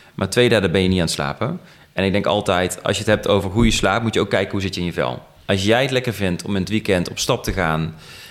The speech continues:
lekker af en toe door te halen, het geeft je een fijn gevoel en je hebt dan je sociale contacten en je voelt je lekker. En, eh, je houdt een beetje rekening mee dat je, zeg maar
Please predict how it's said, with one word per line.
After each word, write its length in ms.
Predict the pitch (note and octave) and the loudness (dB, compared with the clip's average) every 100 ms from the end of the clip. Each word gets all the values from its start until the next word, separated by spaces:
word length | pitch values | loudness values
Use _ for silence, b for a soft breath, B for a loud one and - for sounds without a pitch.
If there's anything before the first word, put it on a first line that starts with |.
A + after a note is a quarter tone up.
| B | B
lekker 300 | F#2+ A2+ - | 2 2 4
af 100 | G#2+ | 0
en 60 | - | 0
toe 100 | G2 | 0
door 220 | A2 A2+ | 2 4
te 80 | G#2 | 2
halen, 320 | F#2 E2+ E2+ | 0 2 2
het 100 | E2+ | 0
geeft 140 | G#2 | -2
je 80 | - | -4
een 60 | F#2+ | -2
fijn 220 | G#2+ G2+ | 0 0
gevoel 480 | F#2 G#2+ G#2+ F#2 A#1 | -2 0 2 2 2
en 60 | |
je 60 | F#2 | 2
hebt 160 | F2 - | 0 0
dan 160 | F#2+ | 0
je 60 | F#2+ | 0
sociale 400 | G#2 - G2 G2 | 0 0 2 0
contacten 480 | G2 F2+ G#2 - F2 | -2 -2 -2 0 -2
en 60 | |
je 60 | F2+ | 0
voelt 200 | G2+ G2 | 0 0
je 60 | |
lekker. 460 | G2+ G#2+ D#2 D2 - B B B B B B B | 2 2 0 -4 -6 B B B B B B B
En, 580 | G#2+ A2 A2 A2 G#2+ - | 0 4 4 4 2 0
eh, 320 | G2+ G2+ G2+ | 2 4 4
je 80 | G2 | 4
houdt 260 | A2+ A#2 | 4 2
een 120 | A2 G2 | 2 2
beetje 280 | A#2 A#2 | 4 4
rekening 360 | G#2 G#2+ G#2+ G#2 | 4 4 4 4
mee 200 | G2 F#2+ | 4 4
dat 160 | F#2+ F#2+ | 2 0
je, 100 | F#2 | -2
zeg 160 | F#2+ | -2
maar 360 | F#2+ F2+ F2+ | 0 0 -2